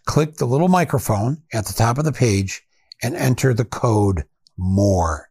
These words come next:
M O O R E. And thank you, stamps dot com, for continuing to support this podcast.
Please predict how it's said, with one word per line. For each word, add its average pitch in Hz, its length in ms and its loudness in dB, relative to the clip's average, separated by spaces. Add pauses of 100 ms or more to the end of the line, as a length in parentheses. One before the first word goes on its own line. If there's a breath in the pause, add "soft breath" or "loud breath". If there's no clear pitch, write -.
(100)
M 107 180 0 (140)
O 85 240 -6
O 110 240 -2
R 110 260 -4
E. 82 240 -6 (460)
And 113 140 0
thank 143 260 2
you, 107 80 0
stamps 101 360 -2
dot 98 160 -4
com, 92 420 -6 (220)
for 104 160 -6
continuing 101 580 -2
to 95 100 -10
support 78 540 -10 (380)
this 85 320 -8
podcast. 78 720 -12